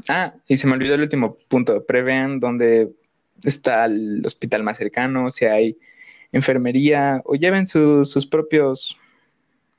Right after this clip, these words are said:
medicinas, ¿no? Si sabes que te, te duele un poco la cabeza y cosas así,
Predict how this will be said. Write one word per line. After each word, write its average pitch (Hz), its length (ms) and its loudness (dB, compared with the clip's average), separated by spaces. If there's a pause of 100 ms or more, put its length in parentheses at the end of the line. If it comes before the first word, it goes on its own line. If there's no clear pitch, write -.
(500)
medicinas, 123 480 0
¿no? 120 160 0
Si 135 120 -6
sabes 127 260 -2
que 107 80 -10
te, 101 240 0
te - 180 -2
duele 113 260 4
un 110 120 -2
poco 110 180 -2
la 104 140 -4
cabeza 110 440 -2
y 104 100 -2
cosas 127 280 -2
así, 131 300 0